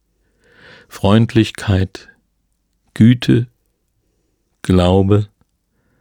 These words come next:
Sanftmut, Selbstbeherrschung. Gegen solche Dinge ist das Gesetz nicht. Die aber Christus angehören,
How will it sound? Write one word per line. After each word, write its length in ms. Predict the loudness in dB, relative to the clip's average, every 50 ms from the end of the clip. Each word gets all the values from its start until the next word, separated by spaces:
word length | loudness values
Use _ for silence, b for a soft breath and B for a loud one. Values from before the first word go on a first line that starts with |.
| b b b b b _ _
Sanftmut, 1040 | -4 -2 0 0 2 2 0 0 -2 -6 -10 -6 -2 -2 0 0 0 -2 -6 -12 -20 _ _ _ _ _ _ _ _ _ _ _ B B B B B B B B
Selbstbeherrschung. 1160 | -6 -2 -2 -2 -2 -4 -10 -14 -10 -8 -8 -8 -8 -8 -10 -10 -10 -10 -10 -10 -10 -12 -14 -16 -20 -20 _ _ _ _ _ _ _ _ _ _ _ _ _ _ _ _ B B B B B B
Gegen 240 | -2 0 0 2 2
solche 300 | 2 2 2 2 0 0
Dinge 280 | 0 0 0 2 0
ist 200 | 0 -2 -2 -4
das 140 | -4 -4 -2
Gesetz 420 | -4 -2 -2 -2 -4 -4 -8 -10
nicht. 500 | -8 -8 -8 -8 -10 -14 -16 -20 -20 -20 _ B B B B B B B
Die 160 | 0 0 2 2
aber 220 | 0 0 0 -2
Christus 680 | -4 -2 0 2 2 2 0 -2 0 0 0 0 0 -2
angehören, 840 | -2 0 2 2 4 4 4 4 4 4 4 4 4 2 2 0